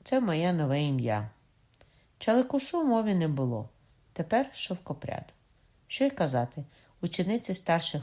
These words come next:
курсів не бояться називати мене так прямо в очі. Прізвисько таки діймає моє почуття власної гідності,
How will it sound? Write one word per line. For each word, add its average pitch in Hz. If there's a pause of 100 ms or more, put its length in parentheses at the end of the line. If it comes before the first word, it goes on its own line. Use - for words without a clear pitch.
курсів 202 (360)
не 202
бояться 185
називати 156
мене 147
так 151
прямо 135
в 123
очі. - (680)
Прізвисько 294
таки 254
діймає 240
моє 135
почуття 139
власної 135
гідності, 127